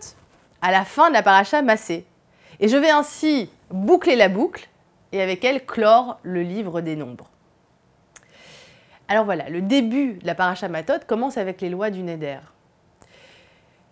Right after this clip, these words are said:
Les lois du Neder, c'est vraiment un sujet éminemment complexe et développé, qui a, voilà, qui a ses propres traités talmudiques, le traité Nederim et le traité Kedoshim. Donc on peut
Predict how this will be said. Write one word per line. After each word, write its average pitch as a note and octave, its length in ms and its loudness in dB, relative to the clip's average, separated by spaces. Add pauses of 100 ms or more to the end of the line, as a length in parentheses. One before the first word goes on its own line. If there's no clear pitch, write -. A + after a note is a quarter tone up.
(120)
Les G3+ 100 -2
lois B3+ 180 6
du C4 100 2
Neder, B3+ 540 2
c'est G#3 220 -4
vraiment A#3 580 2
un F#3 80 -6
sujet G3+ 640 -4 (140)
éminemment A#3+ 580 0
complexe - 880 -8
et F#3+ 80 -4
développé, E3+ 580 -6 (800)
qui E3+ 220 -10
a, C#3 340 -8 (100)
voilà, D#3 220 -10
qui - 140 -14
a B2 60 -10
ses D#3+ 140 -14
propres - 440 -2
traités F3+ 360 -8
talmudiques, D#3+ 580 -10
le F3 100 -8
traité E3 540 -10
Nederim E3+ 480 -6
et D3+ 80 -8
le D3 100 -14
traité - 420 -20
Kedoshim. F#3 540 -8
Donc E3 160 -8
on E3 80 -12
peut F#3+ 340 -8